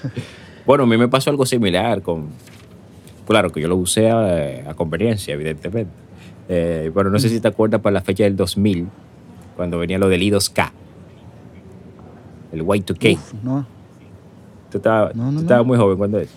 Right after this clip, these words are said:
Speaker 2: No, yo estaba sufici-, lo suficientemente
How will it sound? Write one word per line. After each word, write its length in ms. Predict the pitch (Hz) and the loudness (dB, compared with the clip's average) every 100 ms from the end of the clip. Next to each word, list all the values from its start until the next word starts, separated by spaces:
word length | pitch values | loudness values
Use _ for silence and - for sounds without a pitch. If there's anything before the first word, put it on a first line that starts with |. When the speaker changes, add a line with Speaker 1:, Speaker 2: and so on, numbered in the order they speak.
| - - - - - - - - - - - - - - | -20 -20 -20 -20 -20 -20 -20 -20 -20 -20 -20 -20 -20 -4
Speaker 2:
No, 120 | 190 | 0
yo 60 | 160 | 0
estaba 240 | 131 147 151 | 0 0 -2
sufici-, 360 | 156 156 180 | -2 -4 -4
lo 120 | 156 | -4
suficientemente 1200 | 147 151 147 151 151 156 156 156 147 143 139 131 | -4 -4 -2 -2 -2 -2 -2 -2 -2 -2 -4 -6